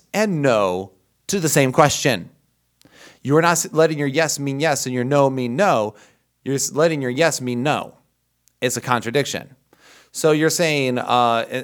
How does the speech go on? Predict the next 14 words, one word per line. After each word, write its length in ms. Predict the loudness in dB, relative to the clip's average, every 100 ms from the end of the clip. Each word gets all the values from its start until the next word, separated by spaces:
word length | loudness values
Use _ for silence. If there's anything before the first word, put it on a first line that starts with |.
| -8
you 120 | -4
know, 300 | -4 -4 -8 0
"Oh, 340 | 2 2 -2
yes, 640 | 0 2 2 0 -4 -8 -12 _
it's 160 | -10 -2
not 240 | 0 0
a 20 |
sin, 440 | 0 -2 -2 -4 -2
but 160 | -2 0
no, 240 | 2 2
you 180 | 2 -4
shouldn't 360 | -6 -8 -8
do 160 | -8 -8
it." 200 | -8